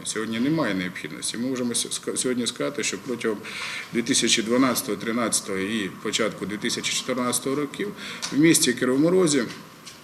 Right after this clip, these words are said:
сьогодні вже відпрацьовано систему роботи зі зверненнями, зі споживачами, для того, щоб, якщо споживач дійсно звертався, е, звертається за адресою,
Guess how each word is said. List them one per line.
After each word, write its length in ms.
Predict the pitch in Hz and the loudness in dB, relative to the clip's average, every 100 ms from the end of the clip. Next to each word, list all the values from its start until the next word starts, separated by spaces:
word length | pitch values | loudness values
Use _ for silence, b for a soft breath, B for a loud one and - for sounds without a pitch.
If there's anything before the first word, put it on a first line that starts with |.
| - - - - - | -20 -18 -14 -12 -6
сьогодні 380 | - 147 139 127 | 2 4 6 6
вже 180 | 127 113 | 4 4
відпрацьовано 840 | 139 135 139 135 135 101 95 95 | 4 4 4 4 4 4 2 -2
систему 460 | 117 113 165 156 113 | 0 0 2 2 2
роботи 400 | 110 127 - 104 | 0 -2 -2 -2
зі 100 | 107 | 0
зверненнями, 500 | 135 151 127 104 101 | 0 2 0 -2 -2
зі 120 | 117 | -4
споживачами, 720 | - 107 110 107 - 156 120 | -4 -4 -2 -2 0 0 0
для 160 | 101 104 | -2 -4
того, 220 | 131 117 | -2 0
щоб, 160 | 104 95 | -2 -4
якщо 320 | 120 117 - 107 | -6 -2 -2 -2
споживач 540 | - 110 110 98 90 | -4 -6 -4 -4 -4
дійсно 380 | 110 107 - 95 | -2 -4 -4 -6
звертався, 540 | 101 95 107 92 87 - B B B B B - | -8 -6 -4 -4 -4 -8 B B B B B -4
е, 80 | |
звертається 760 | 107 117 117 110 98 95 92 90 - - | 0 0 2 2 2 2 -2 -4 -12 -4
за 280 | - 135 139 | 4 8 8
адресою, 560 | 127 135 117 - 80 | 8 6 6 4 0